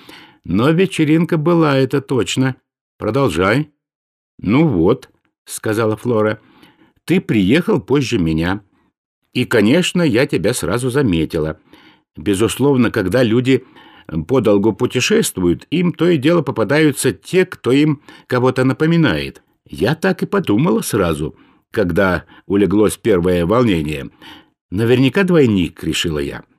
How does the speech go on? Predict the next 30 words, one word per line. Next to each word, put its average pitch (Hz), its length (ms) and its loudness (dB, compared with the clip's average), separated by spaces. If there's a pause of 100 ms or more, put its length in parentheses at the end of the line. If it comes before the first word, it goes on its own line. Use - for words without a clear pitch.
(360)
«Ведь 131 300 -2
прошло 131 380 0
столько - 600 -2
лет, 151 460 0 (300)
как 131 240 -2
от 104 200 -2
тебя 117 380 0
ни 123 160 2
слуху, 127 420 -2
ни 139 120 2
духу. 143 440 -2 (540)
Однако 113 540 -2
у 95 180 0
всех - 680 -2
есть 87 500 -2
свои 82 340 0
тайны 196 520 -2
и - 160 -6
есть 98 400 -2
причины 117 800 -2
эти - 160 -6
тайны 151 340 -2
хранить. 135 520 -2 (340)
Может 165 440 0
быть, 135 280 -4
у 104 80 -4
тебя 98 320 -2
была 131 260 0
своя 82 480 -2
тайна. 107 460 -4